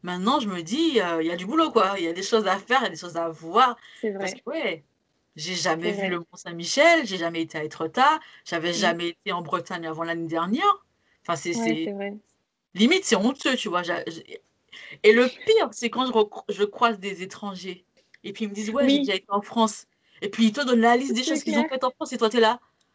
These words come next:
Speaker 1: Ah, ok.
Speaker 2: C'est <laughs>
Speaker 1: Ouais, d'accord.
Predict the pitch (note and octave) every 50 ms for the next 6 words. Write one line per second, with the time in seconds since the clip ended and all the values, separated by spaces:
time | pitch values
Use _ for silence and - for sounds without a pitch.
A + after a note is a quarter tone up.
0 | _ _ _ _ _ - - - _ _ _ _ _ - B3 C4 D4+ E4+ F#4+ G4+
1 | G#4 - - D4+ - - D#4+ D#4+ C4+ A#3+ G#3+ - - - G4+ G4+ - - - F4+
2 | F4 - - C#4+ B3+ A#3+ B3 A#3+ G#3+ - _ _ _ - A3+ A3+ G3+ G#3+ G#3+ A3
3 | A3 F#4+ G#3+ G3 G3 G3+ -